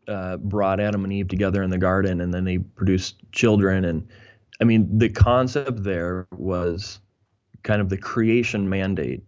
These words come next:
or to, to take, um,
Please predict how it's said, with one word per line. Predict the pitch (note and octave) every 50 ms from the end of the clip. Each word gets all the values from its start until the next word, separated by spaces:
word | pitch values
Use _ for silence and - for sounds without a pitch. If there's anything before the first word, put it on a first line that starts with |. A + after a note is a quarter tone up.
| _ _
or | - F#2+ F#2 F2+ F2 E2 - - -
to, | - - G2 F#2 F2+ F2 - - - - -
to | - - G2+ G2 -
take, | - - - A2+ A2+ A2+ G2+ G#2+ - - _ _ _
um, | F#2+ F#2+ F2+ D#2+ D#2 D2+ D2+ D2+ -